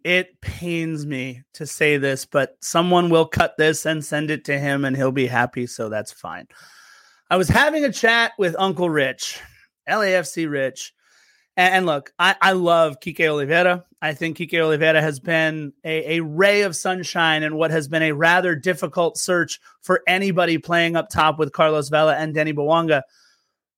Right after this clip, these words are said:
But Kike, Uncle Rich told me, "Hey, watch his passing in the final third.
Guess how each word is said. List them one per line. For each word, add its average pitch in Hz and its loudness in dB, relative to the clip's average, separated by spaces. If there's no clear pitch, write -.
But 165 0
Kike, 175 0
Uncle 175 -2
Rich 196 2
told 202 4
me, 170 2
"Hey, 170 2
watch 214 2
his 339 -2
passing 220 0
in 180 -2
the 156 -4
final 175 0
third. 123 -2